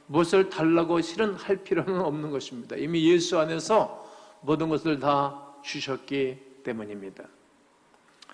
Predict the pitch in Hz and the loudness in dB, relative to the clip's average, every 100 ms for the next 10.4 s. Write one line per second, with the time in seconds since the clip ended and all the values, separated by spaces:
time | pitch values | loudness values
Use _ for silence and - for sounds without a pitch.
0 | - 170 220 240 - - 170 190 185 185 | -2 2 4 2 0 0 4 4 4 0
1 | - 151 - 156 135 123 120 160 - - | -8 -10 -6 -6 -4 -4 0 0 -2 -10
2 | - - _ _ _ _ _ _ _ _ | -20 -20 _ _ _ _ _ _ _ _
3 | - - 202 196 190 151 160 156 151 151 | -14 0 4 4 4 2 4 4 4 2
4 | 151 139 139 151 143 139 - 165 - 180 | -2 -2 -2 -4 -6 -8 -8 -6 -4 -2
5 | 160 160 160 151 - - - 123 - 120 | -4 -4 -6 -6 -10 -8 -4 -4 -4 -6
6 | 110 - 113 - - _ _ _ _ _ | -6 -10 -16 -20 -20 _ _ _ _ _
7 | _ _ _ - 185 - 196 190 185 190 | _ _ _ -8 -8 -6 -4 -2 -2 0
8 | 185 220 180 147 - - 208 240 285 - | -2 -4 -6 -6 -6 2 4 4 2 -10
9 | - - - - - 107 127 143 160 156 | -20 -20 -20 -14 -10 -6 -4 -2 -2 -4
10 | - 180 180 - | -2 -2 -2 -6